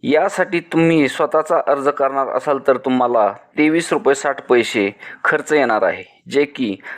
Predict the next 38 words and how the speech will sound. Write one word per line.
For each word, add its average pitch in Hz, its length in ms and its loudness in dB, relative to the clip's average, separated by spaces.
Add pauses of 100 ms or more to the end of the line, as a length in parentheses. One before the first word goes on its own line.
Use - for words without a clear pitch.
(120)
अर्जाच्या 147 480 0
शेवटी 139 400 0
पैसे 135 540 2
ऑनलाइन 147 360 2
पेमेंट 127 340 0
करावे 113 300 2
लागणार 101 280 0
आहे. 92 200 -2 (720)
पेमेंट 185 420 0
झाले 170 320 -2
तरच 175 640 2
या 151 200 4
योजनेत 151 300 2
सहभागी 135 520 0
होता 123 320 0
येणार 110 300 2
आहे. 95 360 -4 (400)
मागील 156 400 -2
काही 170 160 0
दिवसापासून 151 680 -2
या 135 100 4
पोर्टलवर 131 640 2 (120)
खूप 170 260 -4
मोठा 135 300 2
बिघाड 123 340 2
दिसून 117 300 -4
येत 104 160 0
आहे. 95 220 -2 (800)
फार्मर 147 380 0
आय 143 140 4
डी 139 140 -4
टाकून 135 460 0
log 131 220 2
in 135 160 -2
केल्यानंतर 131 520 2
पुढे 123 320 2
अर्ज 123 280 2
भरताना 117 520 -2